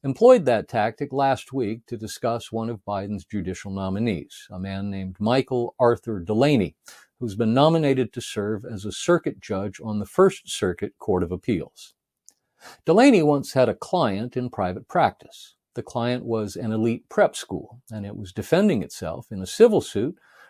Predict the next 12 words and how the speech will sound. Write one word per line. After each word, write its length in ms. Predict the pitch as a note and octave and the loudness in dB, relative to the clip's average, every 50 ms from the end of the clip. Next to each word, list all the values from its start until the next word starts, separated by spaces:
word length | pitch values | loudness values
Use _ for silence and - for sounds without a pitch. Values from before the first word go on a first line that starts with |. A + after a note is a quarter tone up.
| _ _ | _ _
related 480 | D3+ D3 D3+ F#3 G3+ G3+ F#3+ F#3+ D#3 - | 2 4 6 6 6 6 6 4 2 0
to 160 | - D#3+ C#3+ | 0 0 2
a 120 | C3+ C3 B2 | 2 0 -2
criminal 500 | - - - G#3 G#3 G3+ G3+ G3 F#3+ E3 | -6 2 2 4 4 4 2 0 -2 -4
sexual 520 | - - F3 D#3+ - - - D#3 D3+ C3+ | -2 -2 -2 -2 -2 -4 -4 -2 -2 -2
assault 400 | A#2+ - - E3+ F3+ F3 - - | -4 -2 0 2 2 2 0 -2
conviction 540 | - B2 G2 F#2 F#2+ F2 - - C3+ C#3 C#3+ | -6 -6 -4 -4 -6 -8 -6 -8 -6 -4 -4
that 140 | C3 A#2+ A#2+ | -4 -4 -4
involved 460 | A#2 G#2 A2 A2 A2+ A2+ B2+ A#2+ A#2 | -6 -4 -4 -2 -2 -2 -2 -4 -8
a 40 | A#2 | -14
fifteen-year-old 960 | - - A2+ G#2 _ - - A2+ G#2+ A2 A2 G#2 G#2+ G#2+ G#2 G#2 A#2 G#2+ G2 | -8 -8 -8 -8 _ -10 -8 -6 -6 -4 -4 -4 -4 -4 -4 -4 -6 -8 -6
girl. 340 | A2 C3+ C#3+ G#2+ - - | -4 -4 -4 -4 -6 -12